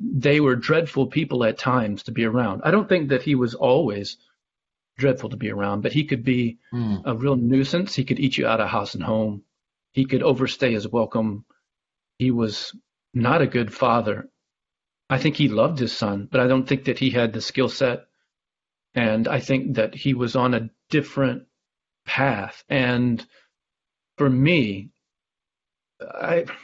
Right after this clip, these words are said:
Speaker 1: I want him to, I, w-, I wish that he could be remembered as someone that, that despite mental illness and despite a lot of other constraints on him, w-,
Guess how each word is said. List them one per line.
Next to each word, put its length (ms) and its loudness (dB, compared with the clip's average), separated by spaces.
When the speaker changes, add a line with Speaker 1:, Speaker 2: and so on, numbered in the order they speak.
Speaker 1:
I 120 2
want 240 2
him 160 2
to, 640 -6
I, 80 0
w-, 200 4
I 120 4
wish 280 0
that 120 -2
he 100 2
could 160 -2
be 120 2
remembered 480 2
as 120 -4
someone 560 2
that, 260 0
that 300 2
despite 760 0
mental 400 0
illness 520 2
and 180 0
despite 600 -2
a 80 -4
lot 260 2
of 140 -2
other 340 0
constraints 760 -4
on 280 0
him, 420 0
w-, 320 0